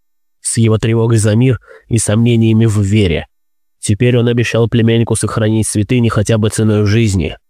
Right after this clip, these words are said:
и должен исполнить своё обещание. Прежде всего можно распорядиться, чтобы его с ними похоронили.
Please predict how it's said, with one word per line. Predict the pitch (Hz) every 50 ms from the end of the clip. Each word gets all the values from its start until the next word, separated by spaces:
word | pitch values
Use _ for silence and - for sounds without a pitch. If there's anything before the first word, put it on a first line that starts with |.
| _ _ _ _ _ _ _ _ _ _
и | _ 127 123
должен | 110 117 110 101 90 110 107
исполнить | 107 - - - 107 104 101 98 95
своё | - 104 95 92 90
обещание. | 90 87 92 - - 104 92 87 85 82 - - - _ _ _ _ _ _ _ _ _ _ _
Прежде | - 156 185 190 170 165 156
всего | - - 156 156 156
можно | 151 151 151 147 139 147
распорядиться, | 139 131 - - 139 131 131 123 143 147 - 147
чтобы | 127 - - 135 131 135
его | 131 127 123 127
с | 127 -
ними | - 135 131 127 127
похоронили. | 117 - 113 - 131 123 120 123 123 113 95 80 71 -